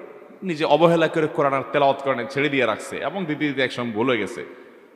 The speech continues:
তাহলে এটা গুনাহ। নবী করিম সাল্লাল্লাহু আলাইহি সাল্লাম বলেছেন, "বান্দার যত গুনাহসমূহ আছে এগুলো আমার সামনে উপস্থাপন করা হয়েছে, এর মধ্যে সবচেয়ে বড়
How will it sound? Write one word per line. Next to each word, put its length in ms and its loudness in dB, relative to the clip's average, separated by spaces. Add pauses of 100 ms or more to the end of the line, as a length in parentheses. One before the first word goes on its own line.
(120)
তাহলে 260 0
এটা 120 -4
গুনাহ। 320 0 (640)
নবী 100 0
করিম 320 -4
সাল্লাল্লাহু 300 0
আলাইহি 100 0
সাল্লাম 220 0
বলেছেন, 360 0 (140)
"বান্দার 400 0
যত 160 -4
গুনাহসমূহ 560 -2
আছে 220 -2
এগুলো 180 -2
আমার 200 0
সামনে 260 -6
উপস্থাপন 480 -4
করা 200 -2
হয়েছে, 280 -6
এর 80 -6
মধ্যে 180 -8
সবচেয়ে 420 -10
বড় 160 -2